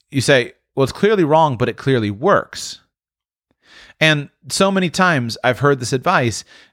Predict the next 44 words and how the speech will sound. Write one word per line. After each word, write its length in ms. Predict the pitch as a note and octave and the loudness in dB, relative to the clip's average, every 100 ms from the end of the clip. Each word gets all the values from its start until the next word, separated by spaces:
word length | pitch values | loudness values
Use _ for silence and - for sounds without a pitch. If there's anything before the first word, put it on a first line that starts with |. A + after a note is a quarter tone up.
| - | -8
right? 240 | B2 A#2+ | 0 0
You 80 | C3+ | 0
sit 200 | - C#3+ | 0 0
and 60 | C#3 | 0
you 60 | |
talk 280 | B2+ A2+ A#2 | 2 2 2
with 120 | B2 | 0
anybody 380 | A2 C3+ C3+ C#3 | 0 2 2 4
who 80 | B2 | 2
understands 480 | B2 C3+ - D3 A#2 | 2 0 -2 -4 0
math 340 | B2 G#2+ C3 | 0 0 -2
and 100 | C3 | -4
you 60 | C3 | 0
say, 300 | C3 B2 A#2 - - - | 2 2 0 -8 -20 -6
"Yeah, 160 | C3+ | -2
you 140 | D3+ B2+ | -2 0
gotta 140 | D3 | 0
pay 120 | D#3 | 2
off 160 | D3+ C3+ | 2 0
your 80 | A#2+ | -2
highest 320 | D3 D#3 C3+ | 0 -2 -4
interest 260 | C#3 C#3 | -6 -2
rate 160 | D3 B2+ | -2 0
debt 200 | B2+ - | 0 -2
first." 520 | - F3+ E2 - - - _ _ _ _ _ _ _ _ _ | 0 0 0 -8 -14 -20 _ _ _ _ _ _ _ _ _
And 160 | C3 C#3 | 0 2
yet 300 | C3+ - - | 2 0 0
Dave, 560 | D#3 F3 C3 E3 D3+ _ - | 4 6 4 2 -6 _ -4
with 160 | B2 | 0
paying 240 | C3+ B2+ A#2+ | 2 2 2
off 180 | A2+ | 0
lowest 460 | C3+ F3 F3 - - _ _ _ _ _ _ _ - | 0 2 2 0 -10 _ _ _ _ _ _ _ -10
pay-, 360 | - F#3 G#3+ | 0 2 0
lowest 420 | - C3+ C3 A2+ - | 2 4 4 0 -4
amount 400 | A#2 B2+ G3+ G#3+ | 0 2 2 -2
first, 440 | - E2+ A2 - - - - _ | -4 -2 -2 -4 -10 -20 -20 _
has 180 | G#2 | -2
helped 200 | A#2+ A2 | 0 0
more 180 | A2+ A2 | 2 0
people 280 | G#2+ A#2 - | 2 -2 -2
pay 180 | A2 F#2+ | 0 2
off 240 | F2+ A2 | 2 2
debt 320 | F#2 E2 - | 0 0 -2
than 400 | - E2+ F2 G2 | -4 -4 -4 -8